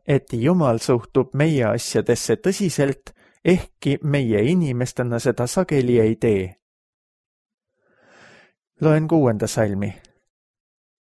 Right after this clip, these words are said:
Aga Jumala mees küsis, kuhu see kukkus. Ja kui temale näidati paika, siis ta lõikas kepi ja heitis selle sinna ning sai kirve ujuma.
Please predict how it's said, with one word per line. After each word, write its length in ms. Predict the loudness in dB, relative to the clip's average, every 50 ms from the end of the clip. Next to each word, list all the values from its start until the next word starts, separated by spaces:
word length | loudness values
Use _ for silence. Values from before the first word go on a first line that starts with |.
| _ _ _ _ _ _ _ _ _ _ _ _ _ _ _ _ _ _ 2
Aga 300 | 2 2 4 4 2 2
Jumala 500 | 4 2 0 2 2 2 2 2 0 0
mees 340 | 0 0 0 -2 -2 -4 -2
küsis, 440 | -2 0 2 0 -2 -2 -2 -10 _ _ _ _
kuhu 280 | _ 4 4 6 4 2
see 160 | 2 0 0
kukkus. 600 | 0 -2 -4 -4 _ _ -4 -4 -2 -6 -12 -14 _ _ _ _ _ _ _ _ _ _ _ _ -20 -20 -20 _ _
Ja 240 | 0 4 4 4 4
kui 220 | 4 2 2 2 4
temale 440 | 2 0 2 4 2 2 2 2
näidati 580 | 2 2 0 0 2 0 -2 -4 -2 -4 -6 -4
paika, 560 | 0 0 0 0 0 -2 -4 _ 0 0 0 0 _ _ _ _ _ _
siis 340 | -4 0 2 2 2 0 -2
ta 160 | -2 0 2
lõikas 540 | 4 2 2 2 -2 _ -2 -2 -2 -2 -2 0
kepi 380 | 0 -2 -2 -2 _ 0 0 0 0 -6 _ _ _ _
ja 200 | 2 4 4 4
heitis 520 | 4 4 2 2 0 _ -2 -2 -2 0 -2
selle 280 | 0 0 2 2 0
sinna 480 | 2 2 2 2 2 2 0 -2 -2 -4 -6 _ _ _ _
ning 300 | 0 0 0 0 -2 -4
sai 300 | 0 2 2 2 2 2
kirve 420 | 2 2 2 4 2 2 2 2
ujuma. 500 | 4 4 4 4 4 2 -2 -4 -6 -8